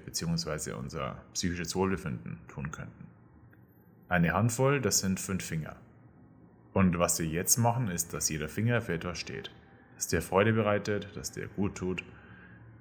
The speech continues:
die mentalen Energiereserven wieder auffüllt und dich stärkt. Und was das im Einzelfall ist, das liegt an dir.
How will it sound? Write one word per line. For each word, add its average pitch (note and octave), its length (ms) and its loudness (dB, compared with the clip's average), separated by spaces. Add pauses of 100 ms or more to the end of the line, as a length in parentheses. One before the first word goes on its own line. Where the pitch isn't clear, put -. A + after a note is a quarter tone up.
(260)
die F#2 100 8
mentalen F2+ 480 4
Energiereserven G2 840 2
wieder G2 160 0
auffüllt G2 580 -2 (380)
und F#2+ 240 4
dich F#2 120 0
stärkt. - 420 -4 (1400)
Und F2+ 120 0
was F#2 180 6
das F2 180 2
im F#2 80 0
Einzelfall D#2+ 500 -4
ist, - 440 -2
das F#2+ 400 2
liegt E2+ 200 -2
an D#2 140 -6
dir. - 260 -10